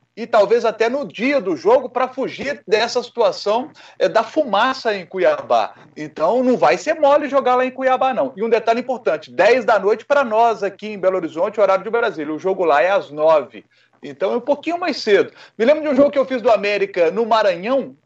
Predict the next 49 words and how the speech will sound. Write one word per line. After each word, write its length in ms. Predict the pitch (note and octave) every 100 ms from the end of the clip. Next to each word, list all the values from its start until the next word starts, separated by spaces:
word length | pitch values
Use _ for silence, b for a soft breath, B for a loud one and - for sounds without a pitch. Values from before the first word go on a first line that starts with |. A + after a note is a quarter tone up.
| _ _
temperatura 520 | G#3 A3 G#3 G3 A3
lá 140 | G#3+ A3
vinte 320 | F3 B3+ B3
e 40 |
oito 200 | A#3+ A#3
graus 300 | G3 G#3 A#3
à 80 | C4
noite. 640 | G#3+ G#3+ G3+ D3 - - _ _ _
Então 180 | - D3+
lá 200 | D#3+ G#3+
deve 180 | B3+ A3+
bater 280 | C#4 C4+ C#4
uns 240 | C#4+ -
trinta 440 | - B3 C4 B3 G#3
graus 320 | F#3+ G#3+ G#3+
à 100 | G3+
noite, 560 | F3 E3+ A3+ A3+ - - _
e 80 | C#3
não 80 | E3+
é 60 |
fácil 260 | A3+ A#3+ B3
jogar 220 | C4+ B3+
bola 220 | B3+ B3+
assim 200 | C4 C#4
não, 160 | C4 F3+
principalmente 640 | - B3+ B3+ B3 G#3+ G#3+
pra 160 | - B3+
quem 180 | B3 A3
jogou 220 | G#3 F#3+
na 140 | F#3
quarta 440 | E3+ A3 C4 B3+ A#3
e 140 | - -
três 340 | B3 C#4 G#3+
dias 160 | G#3+ G#3+
depois 320 | G#3 A3 G#3
vai 80 | A3+
ter 140 | A#3
que 80 | A#3+
entrar 240 | A#3 A3
em 60 | G#3+
campo 240 | G#3+ G#3+ G3+
de 80 |
novo, 200 | G#3+ G3+
que 80 | F#3+
é 40 | G#3+
o 40 |
caso 220 | G#3 F#3+
do 80 | G3
Cruzeiro. 380 | A3+ F3+ A2+